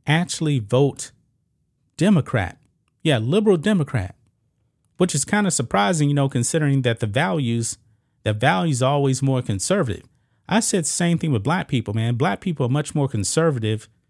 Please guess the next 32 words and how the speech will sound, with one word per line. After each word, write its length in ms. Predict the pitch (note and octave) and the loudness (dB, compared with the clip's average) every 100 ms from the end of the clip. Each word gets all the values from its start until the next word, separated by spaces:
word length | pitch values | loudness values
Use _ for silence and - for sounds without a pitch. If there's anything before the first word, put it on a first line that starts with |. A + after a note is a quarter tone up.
| _ _ _ - | _ _ _ -6
but 120 | A2+ | -2
yet 160 | A#2 C#3 | 0 0
they 120 | B2+ | 0
still 240 | - C#3 | 0 -2
vote 180 | A2+ G#2 | 0 0
Democrat. 440 | G#2+ D#3 - F2 - | 0 0 0 -4 -2
However, 680 | E3+ C#3+ - A3 D#3+ - - _ _ _ _ _ _ _ _ _ _ _ _ _ _ _ | -2 -2 2 2 2 -4 -10 _ _ _ _ _ _ _ _ _ _ _ _ _ _ _
the 80 | - | -4
stats 480 | A#2 - A#3+ A3 - | -4 0 0 0 -2
were 160 | D#3+ C#3+ | 0 2
that 160 | C#3 | 2
in 140 | B2 A2 | 2 -2
twenty 340 | - F3 D3+ | -2 0 2
eighteen, 600 | B2+ A#2+ E3+ E3 A#2 A2+ _ _ _ _ _ _ _ _ - | 0 0 0 0 0 -2 _ _ _ _ _ _ _ _ 2
it 120 | D3+ | 2
was 260 | C#3+ B2 - | 4 0 0
like, 340 | B2 A#2+ A#2+ | 0 0 0
um, 500 | B2 A#2 A2 G#2+ G#2+ - _ _ _ _ _ _ _ | -2 0 0 -2 -4 -10 _ _ _ _ _ _ _
eighteen 640 | D3 F3 F3 - E3+ E3+ D#3+ | 0 0 0 -2 0 0 0
percent. 540 | D3 C#3 - F3+ - _ _ _ _ _ _ _ _ _ _ _ _ | -2 -2 0 -2 -4 _ _ _ _ _ _ _ _ _ _ _ _
No, 260 | - C#3 A#2+ | 2 2 4
I 100 | B2+ | 0
believe, 320 | D#3 D#3+ D3 | 0 -2 0
uh, 160 | C#3 C3+ | -2 0
yeah, 200 | C3+ B2+ | 2 2
I 20 | |
believe 220 | C3 F3+ D#3+ | 2 -2 0
it 40 | |
was 120 | C3 | 0
like 180 | B2+ - | -2 0
eighteen 360 | E3 - D3+ C#3 | -2 0 -4 -2
percent 460 | B2 - C3+ G2 | -2 0 0 -2